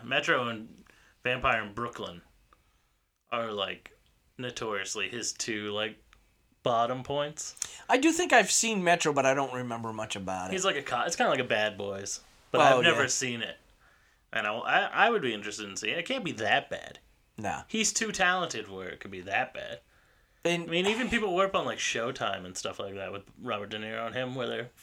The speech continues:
Speaker 2: Right.
Speaker 1: fake cops and stuff. Like, it's not, it's not that bad. It's just not great. But there's, like, a c-, a lot of comedies like that I'd watch. Like, what did he do with the Owen Wilson? I Spy?
Speaker 2: Yeah.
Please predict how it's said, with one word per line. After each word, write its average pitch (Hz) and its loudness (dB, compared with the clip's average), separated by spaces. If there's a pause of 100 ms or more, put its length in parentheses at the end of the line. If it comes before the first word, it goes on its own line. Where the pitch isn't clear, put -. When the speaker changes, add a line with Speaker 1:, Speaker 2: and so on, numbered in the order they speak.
(200)
Speaker 2:
Right. 135 0
Speaker 1:
fake 127 0
cops 143 0
and 165 -10
stuff. 175 -4 (440)
Like, 123 -2 (640)
it's 208 -4
not, 262 0
it's 190 -6
not 202 -4
that - -8
bad. 107 -8 (260)
It's - -10
just 170 -2
not 160 -2 (200)
great. 151 -4 (800)
But 185 0
there's, 254 6
like, 254 6
a 220 2
c-, - -12
a - -6
lot 208 6
of - 0
comedies 110 -2
like 101 -6
that 92 -2
I'd 95 -4
watch. 127 -2 (560)
Like, 147 -4
what 175 2
did 185 2
he 196 -4
do 208 0
with 214 -4
the 185 -2
Owen 175 0
Wilson? 190 -4 (220)
I 139 -2
Spy? 156 0 (400)
Speaker 2:
Yeah. 185 10